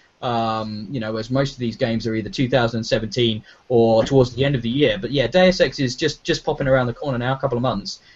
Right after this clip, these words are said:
They showed off about twenty minutes of sort of hub gameplay. Um,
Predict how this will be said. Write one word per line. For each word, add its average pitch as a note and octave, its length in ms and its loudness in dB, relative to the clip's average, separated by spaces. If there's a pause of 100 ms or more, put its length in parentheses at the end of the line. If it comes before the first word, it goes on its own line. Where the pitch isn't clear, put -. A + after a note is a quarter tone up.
(160)
They D3+ 140 6
showed F3 280 6
off D#3+ 100 4
about D3 580 6
twenty F#3+ 220 6
minutes F#3+ 600 4 (260)
of C#3+ 460 4
sort C#3+ 140 0
of B2 80 -4
hub D#3 340 0 (340)
gameplay. D#3+ 440 0 (520)
Um, A#2 720 0